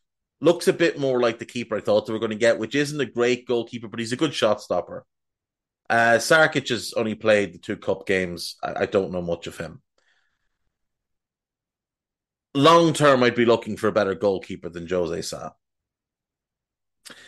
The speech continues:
At centre back, I really like the Collins-Kilman pairing.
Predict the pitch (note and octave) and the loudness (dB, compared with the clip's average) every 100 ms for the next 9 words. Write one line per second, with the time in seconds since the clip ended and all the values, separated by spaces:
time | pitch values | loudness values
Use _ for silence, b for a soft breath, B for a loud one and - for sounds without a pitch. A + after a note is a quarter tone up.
0 | B - - G#3 A3+ G#3 E3 D3+ C3 C3+ | B 0 4 6 6 6 6 6 6 4
1 | C3+ F3+ E3+ C#3 C3 - - B2 A#2 A2 | 6 6 6 6 4 2 -4 4 4 4
2 | G#2 - A#2+ A2 A#2 A#2 A#2+ B2 B2+ B2+ | -2 -4 0 0 0 -4 -2 -2 -2 -8